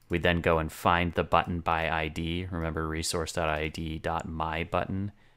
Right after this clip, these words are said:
We go back to main A X M L. That's the I D that's specified here.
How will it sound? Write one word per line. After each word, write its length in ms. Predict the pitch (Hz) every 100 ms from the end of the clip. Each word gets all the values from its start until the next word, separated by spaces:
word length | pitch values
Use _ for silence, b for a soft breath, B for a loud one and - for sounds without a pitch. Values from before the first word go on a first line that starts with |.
| b
We 80 | -
go 80 | 80
back 200 | 78 78
to 80 | 85
main 280 | 80 80 80
A 40 |
X 260 | 78 76 -
M 60 | 82
L. 160 | 80
That's 360 | 78 78 - - b b -
the 140 | 82
I 180 | 82 82
D 220 | 78 80
that's 200 | 80 -
specified 580 | - 82 - - 82 80
here. 380 | 90 85 90